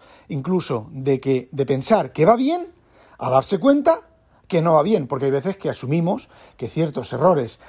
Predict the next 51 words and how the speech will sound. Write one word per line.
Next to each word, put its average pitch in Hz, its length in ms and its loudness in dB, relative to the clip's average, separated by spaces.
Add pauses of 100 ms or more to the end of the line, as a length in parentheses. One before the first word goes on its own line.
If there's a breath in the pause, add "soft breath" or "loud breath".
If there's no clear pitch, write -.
(140 soft breath)
del 127 180 -2
sistema 139 240 -4
operativo 175 560 0
los 131 260 -6
asumimos 233 600 2 (260 soft breath)
y 127 220 -4
vemos 160 400 2
que, 160 300 2 (340 loud breath)
eh, 135 600 0
que 156 100 -2
va 151 100 2
bien, 160 280 2 (160 loud breath)
¿vale? 160 180 4
Por 175 120 0
ejemplo, 160 280 2
a - 20 6
mí, 175 200 0 (140 loud breath)
me 190 120 6
echa, 240 260 4
el - 120 0
programa 214 320 6
me 202 140 -2
echa. 247 280 0 (340 soft breath)
Tú 151 200 0
haces 139 300 0
tap 165 200 4
en 160 100 -2
un 165 160 0
icono 226 380 4
de 220 140 6
una 220 160 2
aplicación, 247 600 2 (240 loud breath)
se 196 200 4
abre 247 400 4
y 202 80 0
de 185 100 4
repente 233 300 2
se 202 100 -4
cierra. 180 320 4
Estás 180 220 -4
trasteando 240 440 0
y 269 60 -2
se 190 100 -6
cierra. 160 300 0
Y 143 80 0
tú, 165 140 -4
tú 196 160 0
dices, 160 440 -2 (280 loud breath)
la 165 100 2
gente 240 320 4
dice, 175 400 -2